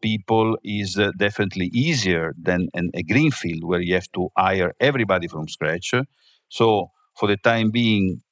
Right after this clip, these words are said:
people are absolutely part of this, uh, transformation, but, uh, definitely easier than, uh, when we will get to greenfield kind of expansions that, uh, might be required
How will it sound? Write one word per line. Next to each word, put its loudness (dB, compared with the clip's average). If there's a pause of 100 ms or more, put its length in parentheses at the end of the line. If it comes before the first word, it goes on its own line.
people 2 (100)
are 2 (100)
absolutely -2
part 0
of -8
this, -4
uh, -2
transformation, 0 (520)
but, 2 (140)
uh, 2 (560)
definitely 0
easier 2
than, 2
uh, 2
when 2
we 0
will 0
get 2 (240)
to 0 (260)
greenfield 0 (180)
kind 2
of -4
expansions -2
that, 0 (100)
uh, 0
might 2
be 0
required 0